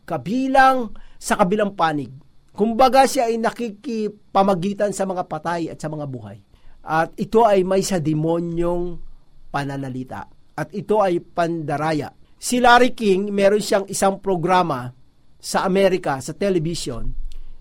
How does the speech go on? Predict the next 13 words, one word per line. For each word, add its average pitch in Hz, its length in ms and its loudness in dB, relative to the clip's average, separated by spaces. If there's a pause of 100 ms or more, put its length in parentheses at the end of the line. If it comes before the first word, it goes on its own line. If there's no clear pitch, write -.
(380)
ay 185 720 4
in-invite 233 480 4
niya 247 160 2
si 214 160 -4
John 214 240 4
Edward. 147 560 -6 (480)
Ang 196 240 0
itin-, 220 400 0
sinabi 220 400 4
sa 233 160 2
kanya, 233 400 4 (320)
"John 190 320 2
Edward, 240 480 4